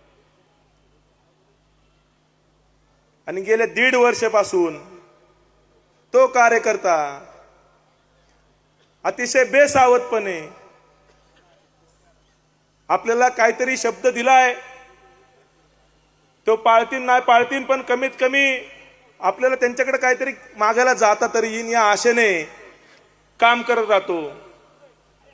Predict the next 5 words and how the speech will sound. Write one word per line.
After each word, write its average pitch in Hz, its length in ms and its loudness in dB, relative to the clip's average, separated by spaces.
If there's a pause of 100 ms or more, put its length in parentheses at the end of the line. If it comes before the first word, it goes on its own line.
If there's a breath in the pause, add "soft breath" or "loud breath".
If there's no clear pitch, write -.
(2250)
दीड 285 180 0
वर्ष 294 260 4
होतात, 277 500 4 (2250)
अनेक 277 360 0
कार्यक्रमांना 269 840 0